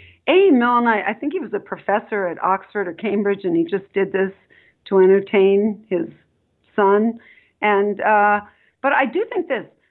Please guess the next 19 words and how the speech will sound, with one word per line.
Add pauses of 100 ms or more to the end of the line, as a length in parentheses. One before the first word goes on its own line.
(160)
Uh,
John
Madden
actually
taught
me
this.
You're
not
gonna
believe
this (140)
because
this
is (100)
so
unlike
John
Madden.